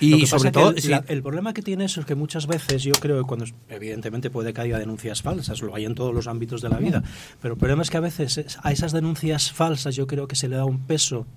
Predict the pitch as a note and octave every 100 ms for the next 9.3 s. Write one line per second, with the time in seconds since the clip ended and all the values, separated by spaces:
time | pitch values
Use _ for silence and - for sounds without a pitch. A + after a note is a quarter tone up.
0 | - - - _ - C3+ D3 D#3+ D#3 D#3
1 | D#3+ D#3 D#3 C3+ D#3+ D#3+ D3 D3+ - D3+
2 | D3+ D3 C#3 C#3+ C#3+ C#3+ C3+ C3+ B2+ C3+
3 | C3 C3+ D3 D3 - - - - C3+ D#3+
4 | D#3 - D3+ D3 E3+ C3+ C3 A2+ A2+ A2
5 | C#3+ D#3 D3+ B2+ A2 A2+ A#2+ A#2+ A2 A2
6 | A#2 A#2+ A#2 - B2 A#2+ A#2+ C3 C3 D#3
7 | D3 A2+ - - D3 C3 A#2 - - -
8 | A#2 A2+ A2 G#2+ C3+ C3 - A2+ G#2+ A2
9 | A#2+ A2 -